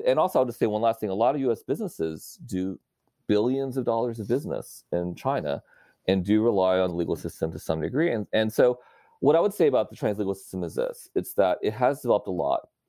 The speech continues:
and it has improved a lot under the influence of these foreign sort of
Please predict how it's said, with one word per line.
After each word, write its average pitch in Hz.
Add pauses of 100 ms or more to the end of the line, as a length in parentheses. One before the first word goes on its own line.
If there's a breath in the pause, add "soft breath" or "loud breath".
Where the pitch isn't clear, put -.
(280)
and 95
it 90
has 98
improved 156
a 113
lot 85
under 95
the 87 (200)
influence 87
of 80
these 82
foreign 82
sort 78
of 71